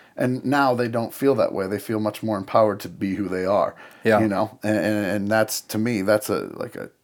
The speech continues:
Speaker 1: totally, that's totally thanks to technology, you know,
Speaker 2: Yeah.
Speaker 1: and, and that community being able to understand, like, "Oh, geez, I don't feel so alone. It's such
Speaker 2: Yeah.
Speaker 1: a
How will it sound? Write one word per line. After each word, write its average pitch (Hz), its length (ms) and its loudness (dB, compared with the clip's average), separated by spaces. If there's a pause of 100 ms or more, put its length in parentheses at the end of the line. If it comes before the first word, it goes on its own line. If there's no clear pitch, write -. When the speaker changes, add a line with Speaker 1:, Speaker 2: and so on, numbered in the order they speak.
Speaker 1:
totally, 107 560 -2 (1800)
that's 110 220 0
totally 131 560 2
thanks - 600 -6
to 98 400 -2 (380)
technology, 110 800 -2 (320)
you 113 140 -6
know, 104 100 2
Speaker 2:
Yeah. 110 220 4
Speaker 1:
and, 107 100 -2
and 107 160 -2
that 104 160 0
community 113 420 -2
being 107 280 -2
able 101 220 -6
to - 160 -4
understand, 107 500 -4
like, 95 160 -6
"Oh, 107 240 2
geez, 104 260 -4
I 90 40 -2
don't - 140 -6
feel 123 280 0
so 104 200 -2
alone. 101 280 -2
It's - 160 -8
such 107 260 -6
Speaker 2:
Yeah. 95 160 -4
Speaker 1:
a - 20 -18